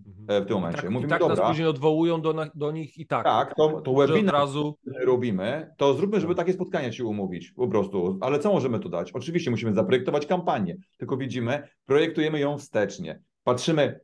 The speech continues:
Speaker 2: co się zmieniło, jak ułatwić sprzedaży działanie i co powinniśmy robić. Zmieniło się trend C E O, C F O na spotkaniach, jakie mamy, e, możliwości, co będziemy robić, jaką kampanię.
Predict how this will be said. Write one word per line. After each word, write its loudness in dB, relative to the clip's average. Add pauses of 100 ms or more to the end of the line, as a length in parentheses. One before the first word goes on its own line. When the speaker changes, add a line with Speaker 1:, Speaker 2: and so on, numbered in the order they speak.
(140)
Speaker 2:
co 4
się 4
zmieniło, -2
jak 0
ułatwić -2
sprzedaży -2
działanie -2
i -10
co -6
powinniśmy -4
robić. -2
Zmieniło -2
się -6
trend -2
C -10
E -4
O, 6
C -4
F 4
O -2
na 0
spotkaniach, -6 (380)
jakie 2
mamy, 4
e, 2
możliwości, -2
co -2
będziemy -2
robić, 0
jaką -2
kampanię. -6